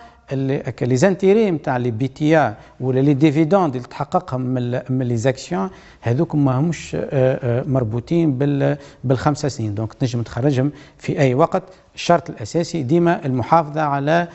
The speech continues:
ال-، المونطون الانيسيال اللي خذيت به لافونتاج فيسكال. كيفاش تاخذ لافونتاج فيسكال؟ يلزمك اوتوماتيكمون دونك تاخذ لاتيستاسيون دو ديبو، تاخذها من الوسيط تهزها للدافور، اوتوماتيكمون تتحصل على ال-، لافونتاج فيسكال.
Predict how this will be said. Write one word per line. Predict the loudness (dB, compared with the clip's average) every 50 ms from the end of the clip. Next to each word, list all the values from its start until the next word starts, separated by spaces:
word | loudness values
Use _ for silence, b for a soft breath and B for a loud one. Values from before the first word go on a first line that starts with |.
| B B B B _ _ -2 -2 0 0 0 2
ال-، | 2 0 0 -2 -2 -2 -2 -2 -2 0 2
المونطون | 2 2 2 2 0 0 0 0
الانيسيال | 0 -2 -4 -4 -2 0 0 0 2
اللي | 0 -4 -6
خذيت | -6 -6 -6 -6 -4 -2
به | 0 0
لافونتاج | 0 0 -2 -4 -4 -4 -4 -4
فيسكال. | -6 -6 -10 -12 -10 -12 -12 -12 B B B B B B B B
كيفاش | 0 2 2 2 4
تاخذ | 2 2 0 0 0 -2
لافونتاج | -4 -4 -4 -4 -6 -4 -4 -6
فيسكال؟ | -4 -6 -10 -12 -4 0 0 0 0 -2 B B B B B B 0
يلزمك | 2 2 4 2 0 -2 -4 -2 0
اوتوماتيكمون | 0 2 4 2 2 2 0 -2 -4 -2 0 0 2 2 2
دونك | 2 0 0 0
تاخذ | 2 2 2 2 0 0
لاتيستاسيون | 0 0 0 0 -4 -2 -2 -4 -2 0 0 0
دو | 0 2
ديبو، | 2 2 0 2 2 2 2 2 0 B B B B -4
تاخذها | -4 0 0 0 0 0 0
من | -2 -2
الوسيط | -2 -4 -4 -4 -4 -4 -6
تهزها | -4 -2 -2 -2 0 0 0 0
للدافور، | 0 0 0 0 0 2 2 2 2 2 0 B B -10 -6 -4
اوتوماتيكمون | -4 -2 0 0 0 0 0 -4 -6 -2 0 0 0 0
تتحصل | -2 -8 -8 -6 -6 -6 -4 -6 -4 -2
على | -2 -2 0 0
ال-، | -2 -2 -2 -2 -2 -2 -2 -2 -4 -4 -6 B B B B B B -2
لافونتاج | -2 0 0 0 0 -2 -2 -4
فيسكال. | -4 -8 -10 -8 -10 -12